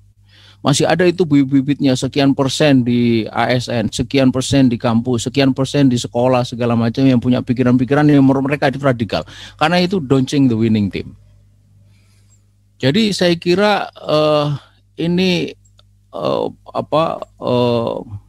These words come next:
kalau kita mau men-, membaca, karena itu ya bolehlah Bang Yani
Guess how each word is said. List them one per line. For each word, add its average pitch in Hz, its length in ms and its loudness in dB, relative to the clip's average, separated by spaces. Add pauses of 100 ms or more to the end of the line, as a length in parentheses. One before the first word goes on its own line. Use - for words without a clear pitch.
(240)
kalau 120 240 0
kita 127 240 0
mau 127 200 4
men-, 127 440 2
membaca, 104 840 -2 (360)
karena 147 280 -2
itu 156 560 -2 (840)
ya 123 160 4
bolehlah 123 480 0
Bang 113 220 0
Yani 113 180 2